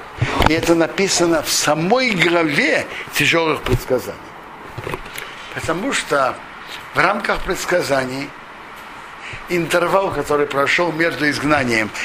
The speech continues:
и возвращением, семьдесят лет – это небольшое время.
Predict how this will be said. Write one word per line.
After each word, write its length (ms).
и 100
возвращением, 840
семьдесят 480
лет – 260
это 340
небольшое 560
время. 260